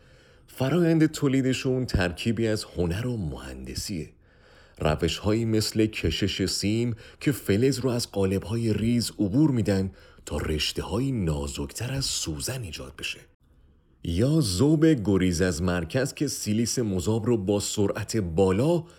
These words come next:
به الیاف شیشه تبدیل می‌کنن. برخی از این الیاف حتی با پوشش‌های الکترولیتی ضد خوردگی آراسته می‌شن تا در دل بتون سالها مقاومت کنن. اما چرا مهندسان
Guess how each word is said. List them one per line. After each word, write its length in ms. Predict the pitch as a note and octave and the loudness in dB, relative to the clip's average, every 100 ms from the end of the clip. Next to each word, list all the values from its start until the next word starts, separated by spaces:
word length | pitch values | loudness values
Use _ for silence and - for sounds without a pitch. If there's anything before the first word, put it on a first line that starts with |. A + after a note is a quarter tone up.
| - - | -16 -10
به 140 | F#2+ - | -8 -8
الیاف 480 | D2 D#2 G#2 A2+ | -8 -4 -4 -4
شیشه 520 | C#3+ - - D#2 - D3+ | -6 -6 -8 -8 -4 -6
تبدیل 420 | - C2+ C2+ C2 | -6 -12 -14 -18
می‌کنن. 360 | - - C2+ - - _ _ _ _ _ - | -16 -18 -20 -20 -20 _ _ _ _ _ -2
برخی 400 | D#3 F3+ - F3 | 0 0 2 4
از 160 | D#3+ C3 | 4 4
این 120 | D3+ | 2
الیاف 360 | C#3+ C#3 C3+ | 4 4 2
حتی 320 | - A2 - A#2 | 0 -2 -2 0
با 120 | A#2+ | 0
پوشش‌های 680 | - F#2+ - E2 G#2 A#2+ - | 0 -4 -4 -4 -2 -4 -2
الکترولیتی 840 | F2+ D#2+ D#2+ - E2+ D#2+ D#2 - C#3 | 0 0 -2 -4 -4 -2 -4 -2 -2
ضد 400 | D#2+ D#2+ C#2+ E2 | 0 -2 -2 -4
خوردگی 720 | D#2 D#2 C#2+ C#2+ C#2 A2+ C#3 - - _ | -4 -6 -6 -6 -2 -2 -2 -6 -20 _
آراسته 500 | - D2+ D2 - - | -8 -4 -4 -4 -2
می‌شن 420 | C#3+ A#2 F2+ E2+ D#2+ - - - | -2 0 0 0 -4 -10 -20 -12
تا 140 | - D#2+ | -2 -2
در 220 | D#2 E2 | 2 0
دل 460 | D#2 D#2 C#3 C3+ A#2+ F2 | 0 0 2 4 2 2
بتون 520 | F2 - C#3+ D#3+ D#3 - _ | -2 0 0 0 -2 -6 _
سالها 920 | - - F#2 G2 G2+ G2 D#2 C3+ D#3 D3 | -4 0 2 2 0 -2 0 2 2 0
مقاومت 920 | G2+ D#2+ D#2 D2 C#2+ C2+ D2 D3 - | 0 -2 -2 -4 -4 -6 -4 -4 -6
کنن. 260 | D2+ C2+ - _ _ _ _ _ _ _ _ - | -12 -16 -18 _ _ _ _ _ _ _ _ -8
اما 260 | F#3+ G3+ G#3+ G#3+ | -2 0 -2 -2
چرا 360 | - F#3+ F#3+ | 0 2 4
مهندسان 760 | B2+ E2 D#2+ D#2 D#2 A#2+ C3 | 2 0 0 -2 0 0 -2